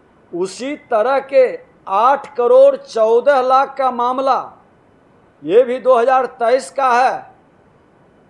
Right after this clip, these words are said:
ग्यारह लाख अंठावन हज़ार में उसको मुक्त कर दिया गया। आठ करोड़ चौदह लाख,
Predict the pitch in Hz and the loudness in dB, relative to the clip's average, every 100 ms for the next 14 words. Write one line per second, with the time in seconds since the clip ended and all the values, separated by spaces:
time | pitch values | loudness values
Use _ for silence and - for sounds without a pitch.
0 | _ _ _ 180 190 147 160 220 233 254 | _ _ _ -12 -12 -8 -2 0 2 2
1 | 285 262 214 226 269 - - 226 - 226 | 2 0 0 0 0 -2 -10 -10 -8 -6
2 | 220 247 277 233 196 214 247 262 254 262 | -4 -4 -4 -6 -4 0 0 0 0 -4
3 | 240 - 285 320 - - _ _ _ _ | -8 -10 0 0 0 -8 _ _ _ _
4 | - 180 226 _ 196 175 160 160 139 135 | -18 -14 -14 _ -6 -6 -6 -10 -10 -14
5 | 117 _ _ _ _ _ _ _ _ _ | -16 _ _ _ _ _ _ _ _ _
6 | _ _ _ _ _ _ _ _ _ _ | _ _ _ _ _ _ _ _ _ _
7 | _ _ _ _ _ 151 185 247 - - | _ _ _ _ _ -4 0 0 -2 -8
8 | 220 233 247 262 - 208 196 208 240 214 | 0 4 4 2 -6 -2 -2 0 -2 0
9 | 208 214 165 - | 0 -4 -6 -18